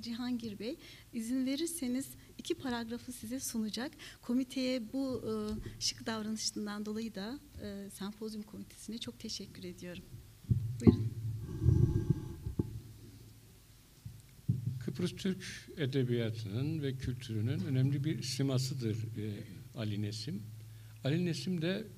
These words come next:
Speaker 2: birlikte çalıştığım bir arkadaşımdı. E,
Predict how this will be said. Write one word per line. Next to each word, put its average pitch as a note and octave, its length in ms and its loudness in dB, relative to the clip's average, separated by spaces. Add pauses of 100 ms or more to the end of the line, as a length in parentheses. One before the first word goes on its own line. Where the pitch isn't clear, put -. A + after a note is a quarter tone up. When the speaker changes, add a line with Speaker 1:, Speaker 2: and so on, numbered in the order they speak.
Speaker 2:
birlikte D#3 640 2 (360)
çalıştığım C3 600 0
bir G#3 100 -2
arkadaşımdı. C3 800 2 (680)
E, C#3 60 0